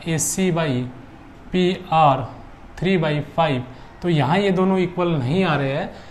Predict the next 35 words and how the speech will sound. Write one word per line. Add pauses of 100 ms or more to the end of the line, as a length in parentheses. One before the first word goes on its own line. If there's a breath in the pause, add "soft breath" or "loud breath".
(140 loud breath)
तो
student,
हमने
कोशिश
करनी
है
कि (680 loud breath)
इस
तरीके
से
रेशो
लेना
है
कि
रेशो
जो
है (180)
तीनों
side
का,
एक
triangle
की
तीनों
side
का
दूसरी
triangle
की
तीनों
side
के
equal
बन
जाए।